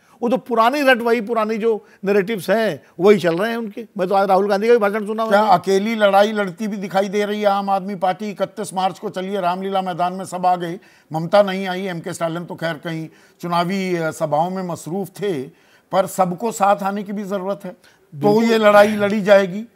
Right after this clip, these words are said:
Speaker 1: देखिए, लड़ाई तभी लड़ पाएंगे,
Speaker 2: वरना प्रधानमंत्री मोदी अपनी क्रेडिबिलिटी के सहारे ये भ्रष्टाचार की लड़ाई की नैया पार ले जाएंगे।
Speaker 1: देखिए, विपक्ष को अपनी साख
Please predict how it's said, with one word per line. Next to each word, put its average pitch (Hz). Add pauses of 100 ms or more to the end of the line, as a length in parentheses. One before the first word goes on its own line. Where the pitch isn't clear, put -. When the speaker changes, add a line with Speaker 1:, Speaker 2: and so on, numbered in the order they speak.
(340)
Speaker 1:
देखिए, 220
लड़ाई 175
तभी 180
लड़ 190
पाएंगे, 160
Speaker 2:
वरना 214
प्रधानमंत्री 208
मोदी 208
अपनी 196
क्रेडिबिलिटी 196
के 196
सहारे 190
ये 208
भ्रष्टाचार 190
की 196
लड़ाई 185
की 180
नैया 190
पार 185
ले 185
जाएंगे। 175 (280)
Speaker 1:
देखिए, 185 (460)
विपक्ष 165
को 214 (160)
अपनी 190
साख 180